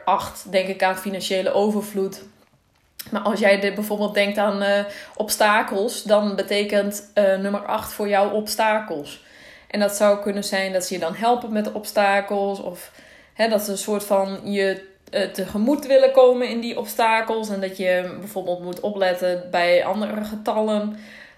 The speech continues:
ehm, waar je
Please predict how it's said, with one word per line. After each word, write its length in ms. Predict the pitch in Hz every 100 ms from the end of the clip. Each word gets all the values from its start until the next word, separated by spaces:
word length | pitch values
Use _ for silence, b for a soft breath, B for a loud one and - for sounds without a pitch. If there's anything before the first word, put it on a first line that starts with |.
| B
ehm, 580 | 214 208 202 202 208 208 202 - _ _ _ - - _ _ _ _
waar 300 | 214 214 214 208
je 300 | 202 202